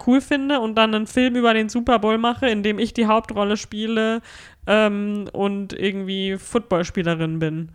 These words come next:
Also so kommt mir das ungefähr vor. Oder was, ja. Und das macht,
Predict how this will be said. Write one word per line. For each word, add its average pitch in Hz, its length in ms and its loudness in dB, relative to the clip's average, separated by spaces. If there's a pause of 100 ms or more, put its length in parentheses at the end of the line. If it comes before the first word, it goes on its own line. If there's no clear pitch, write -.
(400)
Also 196 220 2
so 240 240 4
kommt 233 200 2
mir 214 80 4
das 202 140 2
ungefähr 202 380 0
vor. 175 360 -2 (1000)
Oder 175 420 -2
was, 185 240 -6
ja. 165 240 -8 (1080)
Und 202 200 0
das 208 120 -4
macht, 208 220 2